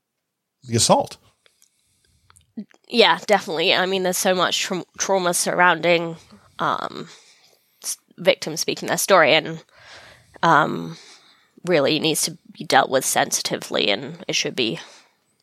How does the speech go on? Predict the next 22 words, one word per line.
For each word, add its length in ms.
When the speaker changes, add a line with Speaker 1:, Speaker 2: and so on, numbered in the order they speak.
Speaker 2:
their, 420
um, 500
story 280
to 80
tell 420
in, 340
in 180
whatever 380
manner 240
they 360
see 220
fit. 340
Um, 640
but 120
you're 140
right 240
about 320
having 240
open 300
conversations, 920
you 80
know. 280